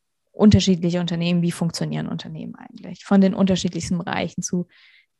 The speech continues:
den unterschiedlichsten Menschen auch. Ja, also man kann meistens dann schon sagen, wer ist der Logistikmitarbeiter und wer ist der Mitarbeiter aus dem Rechnungswesen. Das sind oftmals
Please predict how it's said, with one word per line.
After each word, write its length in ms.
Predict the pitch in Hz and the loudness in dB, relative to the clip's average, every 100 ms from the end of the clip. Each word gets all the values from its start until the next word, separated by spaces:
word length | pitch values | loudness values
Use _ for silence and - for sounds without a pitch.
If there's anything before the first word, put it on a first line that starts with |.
| _ | _
den 100 | 185 | -4
unterschiedlichsten 1040 | 170 175 170 190 180 175 - - 170 - - | -2 -2 -2 -2 -2 -4 -6 -6 -6 -6 -2
Menschen 440 | 170 185 190 165 | 2 4 4 2
auch. 380 | 135 - - 170 - | -2 -2 -4 -6 -6
Ja, 140 | 160 | -2
also 180 | 180 165 | -2 0
man 180 | 170 180 | -2 -4
kann 220 | - 175 | 0 2
meistens 440 | 175 180 196 190 - | 4 4 2 -2 0
dann 140 | 175 | 0
schon 240 | - 196 | 6 8
sagen, 320 | 190 165 170 165 | 10 8 2 2
wer 160 | 170 | 0
ist 140 | 180 180 | 2 2
der 80 | |
Logistikmitarbeiter 1400 | 175 156 190 - 165 175 - 165 175 170 170 165 165 175 | 2 2 0 0 -2 -6 -6 -2 -2 -2 -2 -2 -2 -2
und 160 | 165 170 | -2 -2
wer 220 | 165 165 | -2 -2
ist 220 | 175 - - - - - _ - | -4 -8 -14 -20 -20 -20 _ 0
der 80 | 170 | 2
Mitarbeiter 640 | 170 175 - 185 180 175 | 4 2 4 4 4 2
aus 120 | 180 | 2
dem 80 | 170 | 2
Rechnungswesen. 840 | 170 - 170 160 - - - - | 2 0 -2 -4 -6 -6 -6 -8
Das 140 | 165 - | -4 0
sind 200 | 170 165 | 2 2
oftmals 640 | - - 170 170 - | 2 0 0 0 -6